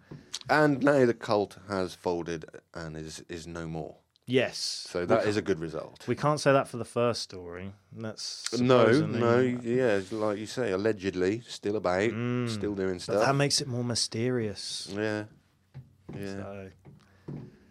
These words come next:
Speaker 1: Um, well, <laughs> I, like I say, I don't like cults, but they are fascinating.
Speaker 2: Yes, they are. Yeah, yeah.
Speaker 1: They are.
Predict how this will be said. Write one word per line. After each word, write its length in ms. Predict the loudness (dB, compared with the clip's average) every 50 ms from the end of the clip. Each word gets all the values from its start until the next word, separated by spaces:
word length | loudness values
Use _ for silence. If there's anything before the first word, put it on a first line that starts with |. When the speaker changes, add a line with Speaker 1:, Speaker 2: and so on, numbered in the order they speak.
| _ -4 0
Speaker 1:
Um, 440 | 4 6 8 8 8 6 4 2 -4 _ _ _ _ _ _ _ _ _ _ _ _ _ _ _ _ _ _ _ _ _ _ _ _ _ _ _ _ _ _ -20 -20 _ _ _ _ _ _ _ _ _ _ _ _ _ _ _ _ _ _ _ _ _ _ _ _ _ 6
well, 340 | 8 10 10 10 8 8 4 -4 -6 -2 0 0 0 0 -2 -4 -4 -4 -4 -4 -6 -8 -6
<laughs> 0 |
I, 840 | -4 -4 -4 -4 -4 -8 -12 -14 -16 -16 -18 -20 -16 -2 2 2 2
like 340 | 2 2 4 6 6 6 6
I 20 |
say, 180 | 4 2 0 0
I 80 | 2
don't 220 | 6 6 6 6 4
like 500 | 2 2 2 2 0 -4 _ -18 -20 _ _
cults, 640 | -4 -2 -2 0 -2 -4 -8 -6 -4 -4 -4 -4 -8 -12 -18 -20 -20 _ _ _ _
but 300 | 6 8 8 6 4 0 _ _ _ -4
they 180 | 2 6 6 8
are 160 | 8 6 4
fascinating. 840 | 2 0 -4 -4 -6 -8 -8 -8 -8 -8 -10 -10 -12 -10 -10 -10 -12 -14 -16 _ 0
Speaker 2:
Yes, 360 | 0 0 2 2 0 0 0
they 180 | -2 -4 -2
are. 200 | 0 0 0 0 0
Yeah, 160 | -2 -4 -4
yeah. 200 | -4 -4 -6 -8 -10 -12 -18 _ -16
Speaker 1:
They 220 | -12 -8 -6 -4 -2
are. 300 | -2 -2 -4 -6 -8